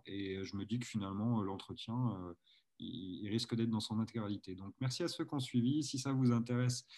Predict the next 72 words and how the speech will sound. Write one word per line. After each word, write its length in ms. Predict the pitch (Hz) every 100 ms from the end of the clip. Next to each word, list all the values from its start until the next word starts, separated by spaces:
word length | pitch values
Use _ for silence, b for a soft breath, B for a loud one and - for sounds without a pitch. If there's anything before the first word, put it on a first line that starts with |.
| b b -
n'oubliez 320 | 117 117 123
pas 200 | 127 127
de 600 | 117 110 107 104 107 104
laisser 240 | 107 - 117
un 80 |
petit 160 | 117 120
commentaire 500 | 120 117 113 127 120
ou 80 | 110
quoi, 160 | 131
ça 140 | 127 110
va 100 | 113
m'encourager 640 | 131 131 131 120 123 135
parce 180 | 113 -
que 80 | 113
franchement, 320 | 117 117 123
je 100 | 120
sais 60 | -
pas 120 | 113
si 340 | - 101 98
je 100 | 92
vais 60 | 95
en 80 | 95
faire 180 | 95
beaucoup. 400 | 101 92 - 139 B B B B - 95
Euh, 480 | 92 92 92 92 90
on 60 | 92
profite 340 | - 107 117
de 80 | 107
ces 180 | 98 110
temps 140 | 117
de 60 | 110
covid 400 | 110 113 117 120
où 100 | 98
on 100 | 95
est 120 | 95
quand 100 | 98
même 140 | 98 98
un 100 | 98
peu 120 | 98
bloqué 280 | 95 92 90
chez 180 | -
nous, 180 | 101 110
hein, 60 | 98
faut 140 | -
pas 140 | - 92
se 120 | -
mentir. 300 | 98 120 120
Je 60 |
suis 100 | -
pas 100 | -
sûr 160 | 98 117
que 60 | -
si 100 | 98
je 80 |
pouvais 200 | - 95
aller 100 | 95
rider 280 | 92 101 110
<laughs> 40 | 127
tout 140 | 120
le 60 | 107
temps, 220 | - 117
je 100 | 127
ferais, 280 | - 98 98 B B B B
euh, 100 | 101
ce 160 | 101 104
genre 200 | 98 101
de 100 | 107
choses. 320 | - 160 147
Mais 140 | 107 101
bon, 340 | 104 110 104
euh, 380 | 95 92 92 92
c'est, 280 | 87 - 92